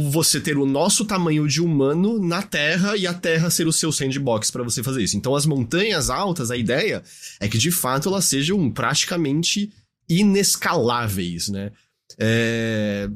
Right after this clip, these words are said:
De boa, a impressão que dá, é, o Augusto até falou de Valheim aqui no,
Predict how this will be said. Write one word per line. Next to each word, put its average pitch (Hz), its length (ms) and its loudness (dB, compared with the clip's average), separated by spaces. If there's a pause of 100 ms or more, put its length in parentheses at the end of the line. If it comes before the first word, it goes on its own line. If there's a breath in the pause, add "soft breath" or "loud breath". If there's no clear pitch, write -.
(160)
De 151 160 -2
boa, 175 140 4
a - 20 2
impressão 190 340 2
que 214 120 -4
dá, 202 140 0
é, 165 60 2
o 151 240 0
Augusto 139 340 -2
até 151 120 -4
falou 147 160 0
de 131 60 0
Valheim 120 680 0
aqui 104 220 -2
no, 95 440 -6